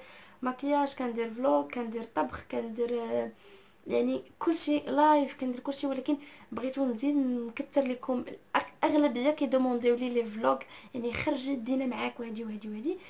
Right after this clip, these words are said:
فغادي نحاول انني نبقى ندير هادشي ايضا. ومن غير هادشي كنبغيكم بزاف، شكراً بزاف لكم. حاولت ما امكن انني ما نبكيش في هذا الفيديو، لانني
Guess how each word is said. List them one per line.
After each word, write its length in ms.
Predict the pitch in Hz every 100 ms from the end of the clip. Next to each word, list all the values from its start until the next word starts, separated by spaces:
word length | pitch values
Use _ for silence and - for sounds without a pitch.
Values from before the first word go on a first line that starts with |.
| - -
فغادي 520 | - 277 269 262 277
نحاول 260 | 302 - 285
انني 260 | 247 247 247
نبقى 200 | - 254
ندير 220 | 240 233
هادشي 340 | 226 - - -
ايضا. 320 | 214 208 285 302 - - - - 277
ومن 840 | 277 277 277 269 269 269 285 349
غير 160 | 330 302
هادشي 440 | 262 240 - 254
كنبغيكم 440 | 247 240 226 233 233
بزاف، 480 | 214 208 240 240 240 _ _ _ _ - - - - - -
شكراً 280 | 254 277
بزاف 520 | 262 220 214 247 262 247
لكم. 300 | 233 285 302
حاولت 760 | - 392 339 277 302 - -
ما 280 | 240 240 277 -
امكن 340 | 302 - 294
انني 340 | 277 254 247 240
ما 260 | 247 262
نبكيش 560 | 285 277 - 240 254 440 - - - -
في 100 | 262
هذا 40 |
الفيديو، 600 | 240 214 226 208 226 311 - -
لانني 640 | 277 254 262 254 240 214